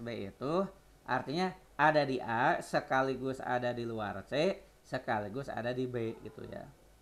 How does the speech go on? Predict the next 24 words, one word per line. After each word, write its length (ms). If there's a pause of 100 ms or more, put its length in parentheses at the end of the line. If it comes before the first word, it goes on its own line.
(840)
Jadi 320
hanya 320
yang 240
beririsannya 720
saja 580
ya, 220 (640)
yang 340 (460)
hanya 260
yang 220
ada 320
di 240
ketiga 880 (400)
himpunan 560
tersebut, 580
yaitu 300
himpunan 480
A, 200
himpunan 520
B, 160
dan 320 (320)
di 160
luar 480
C 320 (100)
ya. 180